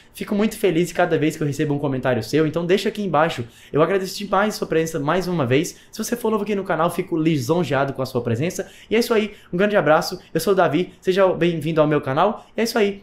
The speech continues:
não esqueça de se inscrever se você for novo. Teremos todas as semanas novos vídeos, pretendo postar às vinte horas nas terças, quartas e quintas.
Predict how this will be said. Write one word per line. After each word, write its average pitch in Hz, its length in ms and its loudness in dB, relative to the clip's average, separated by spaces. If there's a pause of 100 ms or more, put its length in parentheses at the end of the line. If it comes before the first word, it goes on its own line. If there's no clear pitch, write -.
não 196 80 0
esqueça 202 260 -2
de 170 60 -10
se - 100 -10
inscrever 160 300 -2
se 160 80 -14
você 156 180 -6
for 208 160 -2
novo. 214 300 0 (160)
Teremos 196 340 2
todas 185 460 4
as 170 100 2
semanas 139 320 0
novos 123 320 0
vídeos, 135 240 -2
pretendo 135 400 -4
postar 127 300 -2
às 117 160 -2
vinte 160 280 -4
horas 127 280 4
nas 117 240 -2
terças, 156 420 -2
quartas 131 400 0
e 113 60 -4
quintas. 123 520 -8